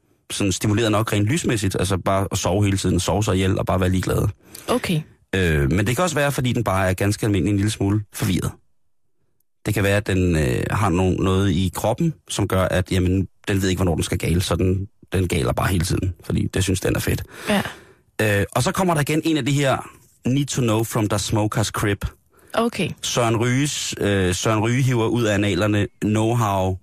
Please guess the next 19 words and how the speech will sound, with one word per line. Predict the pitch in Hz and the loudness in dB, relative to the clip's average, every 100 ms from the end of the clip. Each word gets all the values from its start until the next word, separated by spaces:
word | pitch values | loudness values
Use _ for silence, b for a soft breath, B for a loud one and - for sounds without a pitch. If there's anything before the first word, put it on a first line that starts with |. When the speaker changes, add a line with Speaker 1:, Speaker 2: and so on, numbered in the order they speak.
| - | -6
Speaker 1:
altså | 98 107 | -2 0
knowledge. | 107 104 107 117 - - - - | 0 2 2 0 -4 -8 -10 -4
Speaker 2:
Han | 190 | -4
dropper | - 190 202 220 - _ - | 0 0 0 0 -4 _ -2
knowledge. | 185 175 | 2 2
Speaker 1:
Prøv, | 180 | 2
han, | 117 123 - - | 0 0 -4 -4
prøv, | 120 | -2
Karen, | 113 110 107 | 0 0 0
han, | 139 135 | -2 -2
den | 170 156 | -2 0
der | 131 | 0
mand, | 110 98 95 | 0 0 0
Søren | 110 101 | 0 0
Ryge, | 117 | 0
han | 127 127 | 0 0
dropper | 113 123 135 | -2 -2 -2
så | - 139 | -2 -4
hård | - 151 127 | -2 0 -2